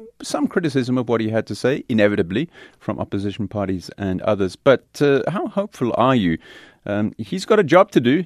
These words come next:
His team has got a job to do. And hopefully, all together, we can, uh,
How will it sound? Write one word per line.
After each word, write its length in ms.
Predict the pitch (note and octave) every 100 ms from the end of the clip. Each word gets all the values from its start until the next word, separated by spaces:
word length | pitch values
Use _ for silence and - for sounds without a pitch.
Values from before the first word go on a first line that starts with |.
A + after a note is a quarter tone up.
| -
His 280 | B2+ A#2+ A2
team 280 | - D3 C3+
has 160 | A2
got 180 | - G#2
a 80 | G2
job 240 | - G2
to 140 | - F2+
do. 180 | A2 C3 B2
And 340 | - G#2 F#2+ F#2 _ -
hopefully, 480 | - D3+ - D2+ C#2+
all 160 | C#2+ G2+
together, 360 | F2 G2 F#2+
we 140 | F2+ F#2+
can, 340 | - G2+ F#2+
uh, 180 | F#2+